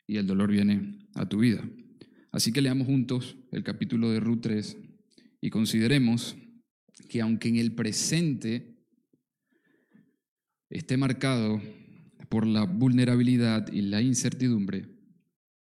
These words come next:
Dios ya nos ha provisto un redentor que garantiza nuestra seguridad eterna. Por eso, acudamos a Él confiadamente.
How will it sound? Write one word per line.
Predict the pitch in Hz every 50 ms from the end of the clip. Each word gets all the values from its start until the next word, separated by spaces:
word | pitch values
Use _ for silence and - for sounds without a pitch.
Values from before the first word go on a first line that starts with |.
| _ _ _
Dios | - - 104 113 120 123 117 113 110 - - - - - - _ _ _ _ _ _ _ _
ya | - 95 107 110
nos | 117 117 113 -
ha | - 117 101
provisto | 113 113 113 113 113 - 123
un | 117
redentor | 113 117 110 110 113 113 113 117 104 101 101 101 101 - - - - _ _ _ _
que | - 104
garantiza | 98 101 98 101 101 98 - 123 117 - 117 113
nuestra | 113 113 113 110 - - 110 95
seguridad | - - 98 95 98 95 98 98 101 101 101
eterna. | 104 92 - 95 95 - - - 120 - _ _ _ _ _ _ _ _ _ _ _ _ _ _ _ _ _ _ _ _ _ _ _
Por | _ 95 104 123
eso, | 127 113 - - 98 98 101 104 - - - - _ _ _ _ _ _ _
acudamos | - 104 92 - 101 104 107 110 113 107 - 120
a | 110 101
Él | 101 101 101 98 101 - - - _ _ _ _ _ _ _
confiadamente. | - 101 101 - - 101 98 95 95 92 92 - - - - -